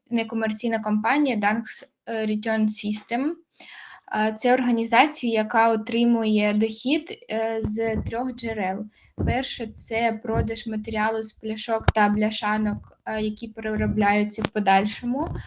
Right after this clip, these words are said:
е, на нову упаковку,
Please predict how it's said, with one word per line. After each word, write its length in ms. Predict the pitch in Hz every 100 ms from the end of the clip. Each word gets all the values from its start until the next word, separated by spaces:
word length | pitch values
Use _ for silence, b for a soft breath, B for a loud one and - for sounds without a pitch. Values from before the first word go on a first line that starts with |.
| B B B B - -
е, 400 | 220 226 226 226
на 140 | 226
нову 280 | 226 226 233
упаковку, 760 | 226 220 220 226 220 214 220